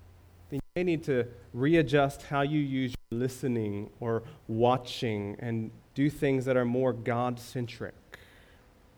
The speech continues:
If you want suggestions for what to do and how to do that, ask me and I'll give you those suggestions later.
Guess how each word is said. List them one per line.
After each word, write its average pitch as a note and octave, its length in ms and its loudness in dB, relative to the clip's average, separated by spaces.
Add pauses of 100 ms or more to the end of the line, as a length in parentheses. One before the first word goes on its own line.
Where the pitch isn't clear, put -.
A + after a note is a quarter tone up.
(1200)
If - 80 -2
you D#3 80 4
want D#3+ 200 6
suggestions D3 680 4
for D#3 160 2
what E3 240 4
to D#3+ 100 0
do F3 240 8
and E3+ 120 4
how F#3 120 4
to F3+ 100 4
do G#3+ 200 2
that, F#3 260 4
ask G#3 320 0
me F#3 180 4
and E3+ 120 2
I'll F3 120 6
give F3 200 0
you F3+ 60 0
those F3 200 2
suggestions D#3+ 580 -2
later. F#3 380 4